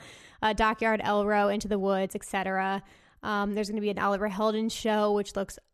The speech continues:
amazing. So you guys can already purchase tickets, I believe, but, um, that's huge 'cause I know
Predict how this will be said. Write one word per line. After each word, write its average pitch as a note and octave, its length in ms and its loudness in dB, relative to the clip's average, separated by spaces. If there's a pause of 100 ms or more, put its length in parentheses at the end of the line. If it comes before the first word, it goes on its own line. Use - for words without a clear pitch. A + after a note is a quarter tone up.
(140)
amazing. G3+ 880 -2
So - 140 -8
you G#3+ 140 -4
guys G#3 260 0
can - 160 -8
already G3 300 -4
purchase G3+ 400 -8
tickets, - 320 -8
I C4+ 80 -4
believe, D4 500 -6
but, G3 200 -2
um, G3 320 -6
that's B3 240 0
huge G#3 400 -2
'cause G#3 160 -8
I G#3 100 -2
know G#3+ 480 -4